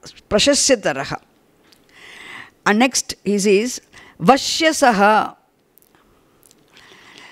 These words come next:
Shreyan means may become great. Vashyasaha, that should be taken as Vasiyasaha. Vasyasaha is the original word.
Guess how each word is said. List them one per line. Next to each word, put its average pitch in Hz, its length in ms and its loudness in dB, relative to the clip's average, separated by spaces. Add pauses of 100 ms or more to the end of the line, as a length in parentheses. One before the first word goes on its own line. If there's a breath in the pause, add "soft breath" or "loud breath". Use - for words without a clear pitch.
(1900 loud breath)
Shreyan 277 520 2
means 330 260 -4
may 233 160 2
become 254 400 -2 (140)
great. 185 480 -2 (1300 loud breath)
Vashyasaha, 233 920 0 (540 loud breath)
that 214 140 0
should 247 100 -4
be 240 120 -6
taken 247 340 0
as 330 240 -2 (340 soft breath)
Vasiyasaha. 214 1500 0 (840 loud breath)
Vasyasaha 262 1000 2
is 214 120 -2
the 202 100 2
original 202 480 2
word. 170 300 0